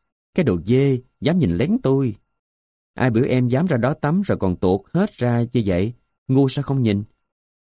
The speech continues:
Trời ơi, cái mặt coi hiền lành vậy mà ghê quá, không thèm chơi với anh nữa đâu."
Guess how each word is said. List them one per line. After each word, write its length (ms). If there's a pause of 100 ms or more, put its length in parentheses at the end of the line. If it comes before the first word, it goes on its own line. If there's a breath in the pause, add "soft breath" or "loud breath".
(240)
Trời 280
ơi, 300
cái 140
mặt 160
coi 220
hiền 320
lành 200
vậy 100
mà 100
ghê 340
quá, 340 (420)
không 220
thèm 180
chơi 180
với 100
anh 140
nữa 180
đâu." 340